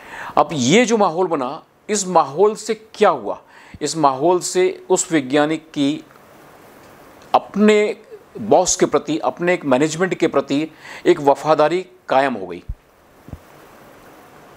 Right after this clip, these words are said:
अब ये वो काम जो बॉस ने किया था, क्या उनको ये रोज़ करना पड़ता है?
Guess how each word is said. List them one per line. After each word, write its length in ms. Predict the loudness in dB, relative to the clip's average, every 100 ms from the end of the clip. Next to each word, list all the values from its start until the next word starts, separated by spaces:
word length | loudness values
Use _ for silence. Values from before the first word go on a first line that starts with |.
| -20 -20 -20 -20 -20 -20 -20 -20 -20 -20 -20 -20 -20 -20 -20 -20 -20 -20 -20 -20 -2 0
अब 160 | 2
ये 160 | 4 4
वो 120 | 2
काम 460 | 0 0 2 -2 -6 -10 -4
जो 200 | 0 2
बॉस 320 | 4 2 0
ने 60 | -6
किया 240 | 0 0
था, 300 | 0 -10 -12 -2
क्या 120 | 0
उनको 280 | 0 2 0
ये 100 | 2
रोज़ 240 | 0 0
करना 220 | -2 -2 -2
पड़ता 280 | -2 -4
है? 140 | -10